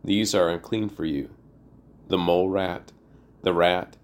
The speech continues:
large lizards of all kinds, the gecko, the monitor lizard, the common lizard, the sand lizard, and the chameleon.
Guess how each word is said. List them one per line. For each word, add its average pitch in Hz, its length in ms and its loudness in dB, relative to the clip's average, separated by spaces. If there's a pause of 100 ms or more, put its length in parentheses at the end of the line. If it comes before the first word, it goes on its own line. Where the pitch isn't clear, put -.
(460)
large 98 420 2
lizards 95 460 -4
of 85 100 -6
all 90 200 0
kinds, 90 600 -6 (500)
the 95 120 2
gecko, 95 560 0 (640)
the 98 120 0
monitor 98 500 0
lizard, 95 480 -4 (500)
the 90 140 -2
common 107 500 0
lizard, 95 460 -4 (880)
the 101 120 2
sand 104 420 2
lizard, 95 640 -4
and 90 160 0
the 87 60 -2
chameleon. 95 640 0